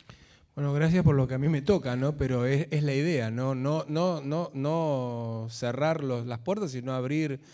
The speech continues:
nuevas posibilidades. La idea e-, es así, eh, la intuición, estaba dicho, no lo, no voy a repetir, pero si no partimos de nuestros intereses y de nuestros deseos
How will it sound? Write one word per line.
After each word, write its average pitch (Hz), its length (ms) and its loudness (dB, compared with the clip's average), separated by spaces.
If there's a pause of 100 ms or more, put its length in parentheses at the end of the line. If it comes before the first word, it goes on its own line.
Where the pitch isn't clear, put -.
(260)
nuevas 135 200 0
posibilidades. 123 880 -2
La 120 140 -4
idea 151 440 0
e-, 120 600 -8
es 113 140 -10
así, 120 540 -10
eh, 110 420 -16
la 120 100 -6
intuición, 131 600 -6 (480)
estaba 156 380 -2
dicho, 120 300 -6
no 131 140 -4
lo, 127 80 -4
no 123 280 -6
voy 139 140 -2
a 131 60 -4
repetir, 120 500 -8
pero 110 160 -8
si 123 260 -8
no 143 140 -6
partimos 147 440 -6
de 123 80 -6
nuestros 117 320 -12
intereses 131 640 -6
y - 20 -12
de 110 80 -10
nuestros 107 300 -14
deseos 131 600 -6